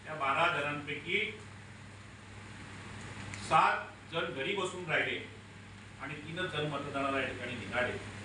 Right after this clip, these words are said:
या व्यतिरिक्त काही समाज घटकांमध्ये मोठ्या प्रमाणामध्ये आरक्षण काढण्यात येईल, संविधान बदलण्यात येईल, अशा प्रकारे चुकीचा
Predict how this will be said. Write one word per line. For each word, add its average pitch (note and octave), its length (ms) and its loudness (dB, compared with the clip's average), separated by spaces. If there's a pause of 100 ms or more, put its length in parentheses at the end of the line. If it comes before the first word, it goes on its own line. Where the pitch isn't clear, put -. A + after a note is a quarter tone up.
(580)
या E3 140 8
व्यतिरिक्त F3 460 0
काही E3+ 200 4
समाज F3 400 6
घटकांमध्ये F3+ 540 2
मोठ्या E3 280 2
प्रमाणामध्ये E3 680 0 (540)
आरक्षण E3 420 0
काढण्यात D#3+ 360 6
येईल, D#3+ 220 2
संविधान D#3 420 4
बदलण्यात D#3+ 480 4
येईल, C3+ 160 0 (420)
अशा E3+ 240 -2
प्रकारे D#3 420 0
चुकीचा - 800 2